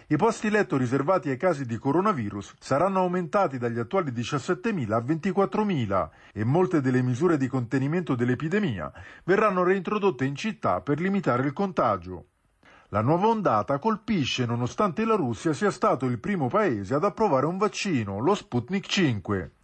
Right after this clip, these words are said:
Al momento però solo diciannove dei circa centoquarantasei milioni di cittadini russi hanno ricevuto almeno una dose di vaccino.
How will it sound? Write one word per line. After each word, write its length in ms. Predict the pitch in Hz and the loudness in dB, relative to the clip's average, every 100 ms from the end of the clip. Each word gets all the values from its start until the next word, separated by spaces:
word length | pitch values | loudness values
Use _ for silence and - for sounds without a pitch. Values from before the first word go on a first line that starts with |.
| _ _ - | _ _ -2
Al 180 | 107 143 | 0 2
momento 480 | 185 196 143 123 | 4 2 2 0
però 340 | 117 214 107 - - - | 0 2 2 -2 -12 -10
solo 300 | - 233 214 | 0 2 2
diciannove 580 | 185 196 208 214 147 127 | 0 -2 2 2 2 -2
dei 120 | 131 | -2
circa 320 | 202 180 156 | -4 -2 -2
centoquarantasei 920 | 135 185 156 135 139 143 135 123 185 | 0 0 0 0 2 0 0 0 0
milioni 340 | 170 175 185 131 | 2 2 2 0
di 140 | 120 | -4
cittadini 540 | - - 131 160 208 | -4 -4 -2 0 0
russi 480 | 233 123 101 - 120 - - | 0 -2 -4 -6 -8 -8 -8
hanno 240 | 117 135 185 | -2 2 2
ricevuto 480 | 208 226 175 131 | 2 2 2 4
almeno 320 | 214 185 120 135 | 2 2 0 0
una 160 | 190 | 0
dose 300 | 135 120 120 | 2 0 0
di 80 | 156 | 0
vaccino. 760 | 190 190 - 147 107 92 82 | -2 -2 0 0 0 -4 -8